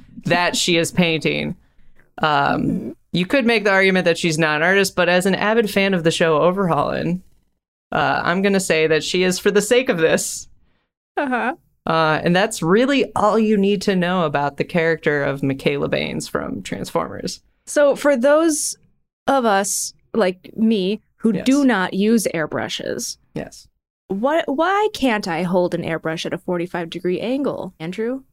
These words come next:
Speaker 2: Because you don't get smooth lines, and you're supposed to hold it parallel to the thing that you are painting on.
Speaker 1: I see.
Speaker 2: Uh,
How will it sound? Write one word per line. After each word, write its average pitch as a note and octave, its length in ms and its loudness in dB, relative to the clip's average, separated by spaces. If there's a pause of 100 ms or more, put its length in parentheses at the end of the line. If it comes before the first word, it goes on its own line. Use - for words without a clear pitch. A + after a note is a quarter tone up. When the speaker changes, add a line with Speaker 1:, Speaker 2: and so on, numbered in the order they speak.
(100)
Speaker 2:
Because F#3 720 -6
you F#3+ 160 -2
don't G3 300 -2
get G3 220 0
smooth F#3+ 400 0
lines, E3 720 -2
and E3 320 -2
you're D#3+ 120 -2
supposed F3+ 400 -2
to F#3 120 0
hold F3 240 0
it E3+ 340 0
parallel F3+ 640 2
to F3 420 0
the E3 100 -2
thing E3+ 560 -2 (100)
that D#3+ 140 2
you D#3 140 -2
are C#3+ 200 -2 (100)
painting E3 400 -2
on. C3+ 420 -4 (600)
Speaker 1:
I F3 100 -12
see. F3+ 680 -6 (560)
Speaker 2:
Uh, F3+ 300 2